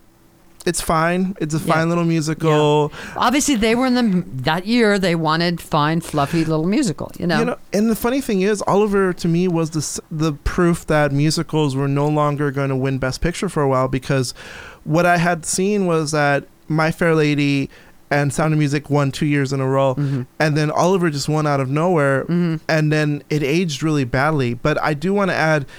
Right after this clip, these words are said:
Speaker 1: two other ones from the eighties that
Speaker 2: Okay.
Speaker 1: people tend to hate. Ordinary People,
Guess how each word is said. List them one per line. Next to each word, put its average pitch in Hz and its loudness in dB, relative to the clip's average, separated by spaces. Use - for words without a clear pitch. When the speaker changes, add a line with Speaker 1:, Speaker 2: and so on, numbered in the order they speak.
Speaker 1:
two 185 2
other 165 2
ones 156 0
from 147 0
the 135 -2
eighties 135 -2
that 131 0
Speaker 2:
Okay. 160 0
Speaker 1:
people 139 2
tend 139 0
to 131 0
hate. 127 -2
Ordinary 175 2
People, 165 0